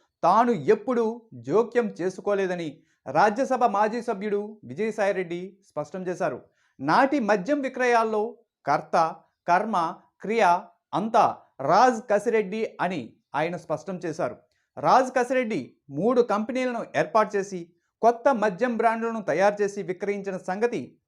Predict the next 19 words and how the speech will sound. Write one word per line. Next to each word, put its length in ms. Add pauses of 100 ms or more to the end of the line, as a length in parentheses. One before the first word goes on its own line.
(120)
తనకు 240 (140)
తెలియదన్నారు. 640 (520)
అందులో 560
రాజంపేట 600
ఎంపీ 340 (280)
మిథున్ 340
రెడ్డి 220
పాత్ర 360
గురించి 380
సైతం 460 (240)
తనకు 280
తెలియదని 760 (140)
సిట్ 260 (160)
అధికారులకు 520
స్పష్టం 500
చేశానన్నారు. 800 (360)
తనను 520
అడిగిన 360
ప్రశ్నలన్నింటికీ 1120